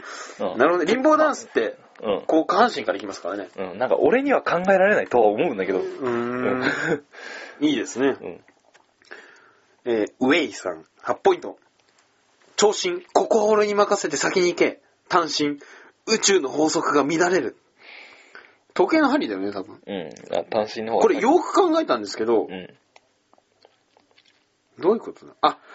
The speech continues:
Speaker 2: 単身が先に行くことはないってことか。
Speaker 1: うん、そうそうそう。
Speaker 2: これもうまいじゃん。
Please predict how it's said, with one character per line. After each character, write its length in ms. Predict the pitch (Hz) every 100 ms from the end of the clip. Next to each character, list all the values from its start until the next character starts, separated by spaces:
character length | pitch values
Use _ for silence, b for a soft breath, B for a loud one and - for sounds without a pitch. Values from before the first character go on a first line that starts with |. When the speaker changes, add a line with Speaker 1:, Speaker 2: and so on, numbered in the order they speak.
| B
Speaker 2:
単 220 | - 247
身 240 | 277 285 277
が 160 | 262
先 260 | 214 220 254
に 100 | 262
行 60 |
く 20 | -
こ 80 | 269
と 60 |
は 60 | 202
な 100 | 165
い 20 |
っ 40 | 190
て 100 | 123
こ 100 | 107
と 100 | 107
か。 180 | 80 - _
Speaker 1:
う 60 | 92
ん、 80 | 87 -
そ 100 | 101
う 40 |
そ 140 | - -
う 40 |
そ 60 | -
う。 40 | _ -
Speaker 2:
こ 100 | 240
れ 60 |
も 140 | 294 196
う 40 |
ま 140 | 185 -
い 60 |
じ 80 |
ゃ 40 |
ん。 40 | -